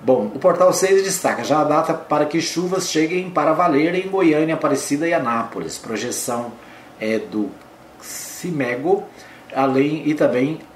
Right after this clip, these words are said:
se amplia para outras regiões de Goiás, né? Então, chuva, raios e ventanias, essa é a previsão do Centro de Informações Meteorológicas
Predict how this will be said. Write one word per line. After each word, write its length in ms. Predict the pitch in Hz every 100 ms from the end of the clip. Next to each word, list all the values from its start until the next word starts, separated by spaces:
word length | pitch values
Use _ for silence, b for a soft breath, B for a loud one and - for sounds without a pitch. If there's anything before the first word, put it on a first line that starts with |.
| - -
se 240 | - 175
amplia 360 | 160 113 123 147
para 260 | 143 123 113
outras 340 | 135 135 107
regiões 500 | 127 107 107 120 110
de 140 | 113
Goiás, 720 | 131 139 82 62 - - - -
né? 100 | 101
Então, 240 | - 95
chuva, 520 | - - 165 180 151
raios 480 | 131 120 143 147 120
e 40 | 127
ventanias, 720 | 135 135 131 107 117 113 -
essa 300 | 123 131 127
é 20 |
a 40 |
previsão 480 | 113 117 101 95 113
do 100 | 107
Centro 400 | 98 - 160 170
de 80 | 143
Informações 580 | 139 143 127 - 135 123
Meteorológicas 1000 | 131 131 135 120 101 107 107 - 113 -